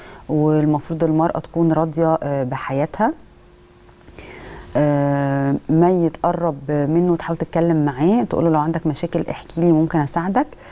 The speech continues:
آه، percent، آه، ت-، تقول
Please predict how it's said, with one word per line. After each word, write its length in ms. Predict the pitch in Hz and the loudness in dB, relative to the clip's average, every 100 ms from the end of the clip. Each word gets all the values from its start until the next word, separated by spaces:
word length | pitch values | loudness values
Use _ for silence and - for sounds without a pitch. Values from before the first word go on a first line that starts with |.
| - - - | -20 -12 -4
آه، 120 | 151 - | -2 -2
percent، 500 | 147 165 175 175 - | 0 2 2 0 0
آه، 1300 | 156 151 143 139 135 131 131 131 135 131 - - - - - - - - - | 0 2 2 2 2 2 4 2 2 0 -2 -2 -2 -6 -10 -20 -20 -12 -2
ت-، 300 | 147 78 - - - | 0 0 -2 -8 -6
تقول 460 | - 131 170 175 | 0 2 2 0